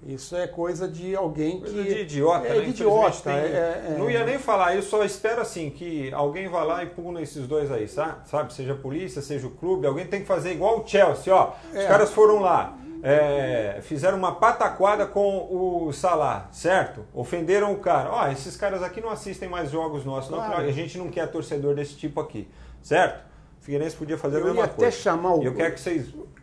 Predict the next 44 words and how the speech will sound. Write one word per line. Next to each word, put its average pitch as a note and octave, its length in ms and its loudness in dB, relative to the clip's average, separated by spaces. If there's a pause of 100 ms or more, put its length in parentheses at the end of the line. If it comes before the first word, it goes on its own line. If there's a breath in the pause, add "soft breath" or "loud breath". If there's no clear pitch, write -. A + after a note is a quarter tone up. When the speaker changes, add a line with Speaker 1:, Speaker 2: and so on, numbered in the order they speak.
Speaker 1:
É, E3+ 120 0
Speaker 2:
queimem C#3+ 180 0
no C#3 60 -6
fogo D#3 220 -4
do D#3+ 60 -8
inferno. C3+ 140 -10
Speaker 1:
falar E3+ 260 2
que F#3+ 100 -6
os C#3 140 -2
dois F3+ 300 2
eram E3+ 200 2
animais, D#3+ 560 0
mas D3+ 280 -6
n-, E3 180 -4
não F#3 160 -6
são, D3 300 -4
não, C3 160 -6
porque C#3 320 -8 (260 loud breath)
animal D#3 500 2
não, G#3+ 240 -6
não D#3 140 0
é D3 80 -2
isso, C#3 240 -4
animal, D#3 640 -4
sabe, C3 560 -2
a, D3 400 -10
a, E3 60 -4 (340 loud breath)
eu E3+ 180 -2
respeito E3 520 0
muito A3 200 -4
mais F#3 240 0
o, E3 220 -2
os C#3+ 160 -2
animais D#3 580 0
mesmo, D3 440 -4
de C3+ 80 -8
verdade, D3 460 0
do G#3 80 -6
que G#3+ 100 -10
esses G#3+ 240 -6
dois D#3 280 0
que - 60 -18
fizeram D#3 300 -4
isso. - 320 -14